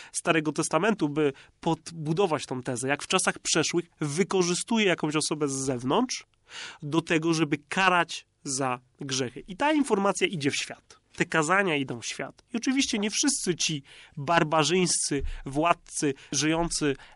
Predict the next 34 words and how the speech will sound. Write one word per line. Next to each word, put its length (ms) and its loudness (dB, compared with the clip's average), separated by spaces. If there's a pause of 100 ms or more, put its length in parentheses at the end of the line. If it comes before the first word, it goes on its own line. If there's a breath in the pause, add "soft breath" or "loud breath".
(120)
formalnie 600 2 (200 loud breath)
w 280 -8
zachodnim 460 0 (200 loud breath)
cesarstwie 540 0
rzymskim, 360 2
na 60 0
przykład 200 -2
na 60 2
terytorium 480 0
Galii, 300 0 (100)
są 240 -2
chrześcijanami. 640 -2
Niektórzy 360 -2
z 60 -2
nich 160 0 (440)
na 60 -2
przykład 220 -2
nie 80 2
są 160 2
katolikami, 640 0
są 240 -6 (360 loud breath)
arianami. 640 2
To 80 -6
też 160 -2
pewien 320 0
odłam, 360 0 (360 loud breath)
e, 140 -4
który 500 -4
bardzo 380 0
szybko 340 -2
się 180 -2
zaadoptował 640 -2
właśnie 360 -2
w 260 -12